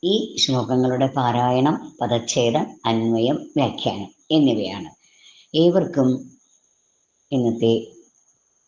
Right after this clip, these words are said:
പഠന ക്ലാസ്സിലേക്ക് ഒരിക്കൽ കൂടി ആ ജഗദംബികയുടെ അനുഗ്രഹത്തോടു കൂടി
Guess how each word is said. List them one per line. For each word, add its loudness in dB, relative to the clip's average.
പഠന 0
ക്ലാസ്സിലേക്ക് 0
ഒരിക്കൽ 0
കൂടി -2
ആ -2
ജഗദംബികയുടെ 2
അനുഗ്രഹത്തോടു 2
കൂടി 2